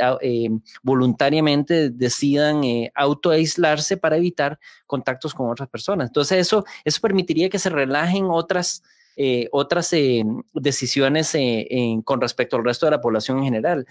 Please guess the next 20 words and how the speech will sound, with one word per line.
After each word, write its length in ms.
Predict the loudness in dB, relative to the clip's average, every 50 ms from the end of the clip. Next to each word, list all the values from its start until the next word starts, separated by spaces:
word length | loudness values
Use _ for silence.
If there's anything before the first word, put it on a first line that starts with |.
| -14 -20 -8
Entonces, 240 | _ -2 0 2 2
yo, 120 | 0 0
yo 180 | 0 0 -2 0
creo 160 | 0 0 0
que 80 | -2
sí, 280 | -2 -2 0 2 4 4
el, 160 | 2 2 0 0
el 240 | 0 0 0 -2 0
test 280 | 0 0 0 0 0
masivo, 500 | -2 -2 -2 0 0 0 2 2 0 -2 -4 -10 -20 -20 _ _
eh, 120 | -2 -2 0
permitiría, 920 | 0 0 2 2 2 0 0 -2 -2 0 0 0 2 2 2 2 0 0
eh, 360 | 0 0 -2 0 0 0 -2 -4 -8 _ -2
pensar 540 | 0 0 0 0 0 2 4 4 4 4
y, 100 | 4 2 2
y 100 | 2 2
visualizar 600 | 4 2 2 2 2 2 2 2 2 0 0 0
un 120 | 0 -2
poco 440 | -4 -8 -8 _ -6 -6 -4 -4 -2
mejor, 400 | -2 0 0 0 0 0 -2